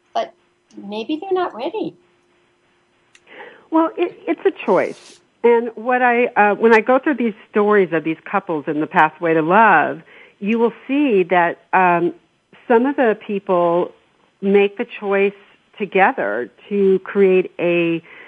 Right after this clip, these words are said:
Speaker 2: new level of love and intimacy in their relationship. Um, but there are other people in, in these couples that decide, you know what, this is as far as I wanna go. I don't want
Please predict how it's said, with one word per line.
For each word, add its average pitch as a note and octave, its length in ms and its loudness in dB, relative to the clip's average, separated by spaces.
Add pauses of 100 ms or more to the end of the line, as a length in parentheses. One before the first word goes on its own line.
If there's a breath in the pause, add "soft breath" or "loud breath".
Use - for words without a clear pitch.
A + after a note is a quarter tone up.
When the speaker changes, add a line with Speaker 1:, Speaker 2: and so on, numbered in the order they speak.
(200 loud breath)
Speaker 2:
new G#3+ 220 2
level F3+ 500 0
of D#3+ 240 -4
love C3+ 420 0 (420)
and E3+ 580 0
intimacy F3+ 580 -2
in D#3 100 0
their D#3 120 0
relationship. F#3 720 -4 (520 loud breath)
Um, G#3 240 2
but A#3+ 180 0
there C#4+ 120 2
are C4+ 180 0
other B3+ 520 2 (720)
people A#3+ 340 0
in, G#3+ 300 2
in G#3 320 -2
these G3 280 -4
couples F#3+ 500 -4
that F#3+ 240 -2
decide, F#3+ 460 -2
you G#3 80 -2
know A3+ 140 2
what, A#3 240 -4
this A#3+ 180 -4
is C#4 120 -8
as C#4 120 -8 (100)
far A3+ 200 0
as G#3+ 100 -4
I A3+ 80 2
wanna G#3+ 300 2
go. A3+ 580 -2 (100)
I G3+ 80 4
don't A3 280 2
want G3+ 480 2